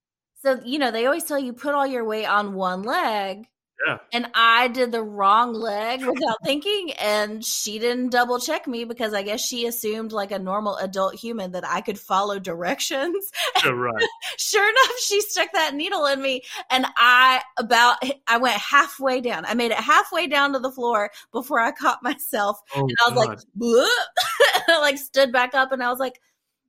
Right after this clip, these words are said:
Speaker 1: I was like, "Is, is the needle still in me?" D-, she's like, "No, I got you. You're good." <laughs> And I was like, "Oh, no."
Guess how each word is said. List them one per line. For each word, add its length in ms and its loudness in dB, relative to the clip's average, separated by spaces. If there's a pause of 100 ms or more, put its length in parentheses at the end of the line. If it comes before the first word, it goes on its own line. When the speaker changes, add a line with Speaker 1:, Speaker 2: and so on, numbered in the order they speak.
(320)
Speaker 1:
I 40 -6
was 80 -4
like, 200 0
"Is, 200 -2 (380)
is 240 -2 (140)
the 120 -8
needle 380 0
still 280 -4
in 140 0
me?" 280 -6 (120)
D-, 200 -16
she's 220 -6
like, 160 -4
"No, 200 -4
I 120 -2
got 280 -10
you. 100 -10
You're 200 -10
good." 260 0
<laughs> 60 -10 (400)
And 120 6
I 160 2
was 120 -6
like, 80 -8 (100)
"Oh, 160 -2
no." 280 -10